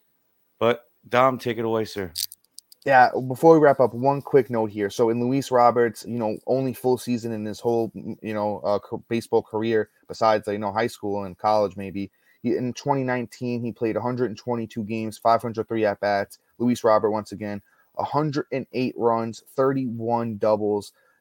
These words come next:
Speaker 2: eleven triples, thirty-two home runs, ninety-two, uh, R B Is, thirty-six steals, and he had three twenty-eight. So that's where we all get the love from Luis Robert from.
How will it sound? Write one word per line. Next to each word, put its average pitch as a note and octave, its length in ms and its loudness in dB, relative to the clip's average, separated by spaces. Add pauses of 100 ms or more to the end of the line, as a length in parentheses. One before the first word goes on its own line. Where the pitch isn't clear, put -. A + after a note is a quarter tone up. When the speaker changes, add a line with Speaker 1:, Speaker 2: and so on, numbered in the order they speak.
(140)
Speaker 2:
eleven C#3+ 420 2
triples, A#2 560 2 (180)
thirty-two C#3 640 0
home A#2+ 260 -4
runs, A2 280 -6
ninety-two, B2+ 840 -4 (240)
uh, G#2+ 200 2
R A2+ 240 4
B A#2 100 -2
Is, G#2+ 240 2
thirty-six A#2+ 540 -4
steals, A2+ 180 -2
and G#2+ 80 -8
he A2+ 60 -6
had G#2+ 100 -10
three A2+ 160 -6
twenty-eight. G2 480 -12 (400)
So C3+ 160 2
that's D#3 320 8
where C#3 260 4
we B2 160 0
all A#2+ 280 6
get A#2 180 -4
the G#2+ 60 -8
love A2 280 0
from G2+ 280 -8
Luis G#2+ 400 -8
Robert G2 360 -2
from. F2 240 -12